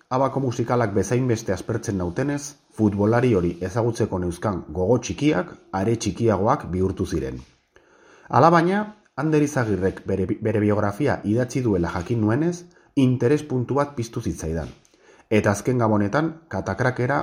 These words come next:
hurbiltzea erabaki nuen. Ze demontre,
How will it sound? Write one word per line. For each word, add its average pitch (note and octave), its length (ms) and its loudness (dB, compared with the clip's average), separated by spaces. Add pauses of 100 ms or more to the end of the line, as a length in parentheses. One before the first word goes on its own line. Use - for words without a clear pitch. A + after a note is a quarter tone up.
(100)
hurbiltzea A#2+ 640 0 (100)
erabaki G2+ 460 0
nuen. D#2 240 -2 (640)
Ze C3+ 160 4
demontre, G#2 460 2